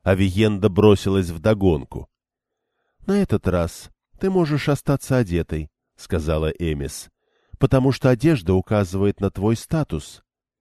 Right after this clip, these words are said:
Вообще-то я бы посоветовала тебе отправиться в город пешком,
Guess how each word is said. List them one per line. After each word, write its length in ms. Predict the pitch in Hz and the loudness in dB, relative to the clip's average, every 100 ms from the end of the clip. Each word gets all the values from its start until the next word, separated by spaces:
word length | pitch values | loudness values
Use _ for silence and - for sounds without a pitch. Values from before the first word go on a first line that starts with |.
| _ _ _ | _ _ _
Вообще-то 640 | - 98 104 - - 117 123 | -2 2 2 0 0 0 2
я 200 | 113 120 | 2 2
бы 120 | 117 | 2
посоветовала 760 | 117 120 120 113 113 113 113 117 | 0 0 2 2 2 0 0 0
тебе 280 | - 113 117 | -2 0 0
отправиться 580 | - 120 120 117 - 120 | 0 0 2 0 -2 -6
в 100 | 107 | 0
город 300 | 95 95 - | 2 2 -2
пешком, 640 | 127 120 - 147 90 64 | -6 -8 -6 -4 -4 -8